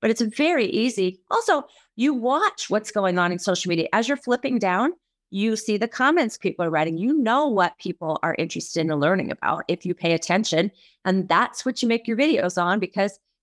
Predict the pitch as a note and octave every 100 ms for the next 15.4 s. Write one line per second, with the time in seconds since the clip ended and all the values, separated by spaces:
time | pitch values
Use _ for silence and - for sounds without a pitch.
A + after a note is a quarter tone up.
0 | _ _ E3 E3 G#3+ B3+ A#3 A#3+ - G3+
1 | - A3+ G#3+ F#3 F#3 G#3 A#3+ F#3+ G3 F#3+
2 | C4 B3 A#3 A3 G#3+ G3+ G3 G3+ _ _
3 | - D#4 D4+ C#4 A#3 A3 A3+ C4+ B3+ -
4 | A3+ A#3 G#3 - _ _ _ _ - E3+
5 | A3 D#4 D#4+ D#4 F#4 C#4 C#4+ G#3+ A3+ -
6 | B3 G#3+ G#3 G3 G#3+ A3 G3 F3 G3 G3
7 | G3+ G3 F#3+ F#3+ G#3+ G#3 G3+ G#3 C4+ A#3+
8 | G3+ - G#3 F#3+ F#3+ F#3+ F3+ G3 F#3 G3
9 | F3+ - F3 - F3+ F3+ F3 E3+ F3+ E3+
10 | - F3+ F3 F#3 A3 - _ _ - F#3+
11 | F3+ A3 A#3 G3+ F#3 E3 F3 G3 - -
12 | F#3 G3 G#3+ A3 - G#3 F#3 F3+ _ _
13 | _ A#3 A3+ A3 A3 G#3 F#3+ F#3 F#3 F3+
14 | F3+ F3+ E3+ F3+ E3+ F3+ E3+ E3 D3 F3
15 | F3+ A3 B3